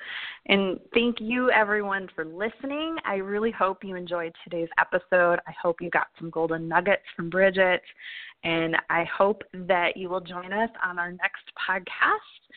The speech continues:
You can see a list of upcoming topics and listen to our previous shows at Faces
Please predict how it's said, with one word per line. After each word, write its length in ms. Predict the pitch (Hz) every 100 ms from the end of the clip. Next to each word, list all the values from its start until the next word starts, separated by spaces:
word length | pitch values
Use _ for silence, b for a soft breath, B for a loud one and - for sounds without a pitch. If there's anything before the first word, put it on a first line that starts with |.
| B B
You 240 | 190 202 190 -
can 120 | 180 - -
see 300 | 202 196 185
a 80 | 180
list 340 | 180 202 -
of 120 | 185 175
upcoming 460 | 185 - 196 196 202
topics 580 | - 180 202 226 - - _ B B _ 180
and 440 | 180 175 175 180 -
listen 320 | 202 202 214 208
to 80 | 190
our 100 | 175
previous 480 | - 202 202 196 196 -
shows 320 | 185 165 180 202
at 240 | 180 -
Faces 420 | 185 185 - 180